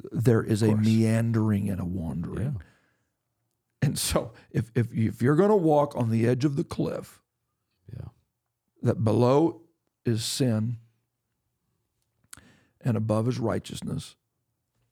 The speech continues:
Speaker 1: and, and you're just,
Speaker 2: Yeah.
Speaker 1: then, then every time you trip on a shoelace,
Speaker 2: Yeah.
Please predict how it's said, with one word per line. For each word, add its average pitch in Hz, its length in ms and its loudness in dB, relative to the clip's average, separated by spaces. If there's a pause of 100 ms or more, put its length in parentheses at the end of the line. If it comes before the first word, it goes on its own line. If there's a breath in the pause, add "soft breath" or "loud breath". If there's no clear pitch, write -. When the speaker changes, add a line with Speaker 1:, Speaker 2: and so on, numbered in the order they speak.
(380)
Speaker 1:
and, - 160 -6
and 90 160 -8
you're 98 80 -2
just, 127 220 -8
Speaker 2:
Yeah. 85 80 -12
Speaker 1:
then, 147 180 -2
then 139 280 0
every 147 480 0
time 135 400 -4
you 151 120 -2
trip 131 320 -4
on 131 140 -4
a - 40 -6
shoelace, - 640 -6
Speaker 2:
Yeah. 92 220 -6